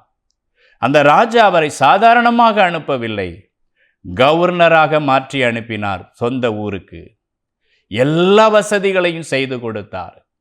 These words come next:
இந்த நாளிலே இந்த சத்தத்தை கேட்டுக்கொண்டிருக்கிற தேவ பிள்ளையே, சகோதரனே, சகோதரியே, உனக்கு ஆண்டவர் சகல பாக்கியத்தையும் கட்டளையிடுவார். நீ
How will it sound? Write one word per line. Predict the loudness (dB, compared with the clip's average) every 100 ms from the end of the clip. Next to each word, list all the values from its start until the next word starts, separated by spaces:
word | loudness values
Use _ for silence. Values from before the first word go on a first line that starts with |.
| _ _ _ -12
இந்த | -4 0
நாளிலே | 2 2 2 0
இந்த | -2
சத்தத்தை | -4 -4 -4 -6 -6 -4
கேட்டுக்கொண்டிருக்கிற | -2 -4 -6 -10 -10 -10 -8 -8 -2
தேவ | 0 0 -2
பிள்ளையே, | -6 -6 -6 -10 -16 _ _ _ _
சகோதரனே, | -2 0 2 0 0 -4 -6 -6
சகோதரியே, | -6 -6 -8 -10 -12 -18 _ _ _ _ _ _ _ _ -2
உனக்கு | 0 0 -2 -8 -8 -10 _ _ 0
ஆண்டவர் | 2 2 -2 -2 -2 -4
சகல | -6 0 0 2 2 4 4 4
பாக்கியத்தையும் | 4 2 0 -2 -2 -2 -8 -4
கட்டளையிடுவார். | -4 -2 -4 -4 -6 -10 -14 _ _ _ _ _ _ _ _ _ _ _ _ _ -4
நீ | 0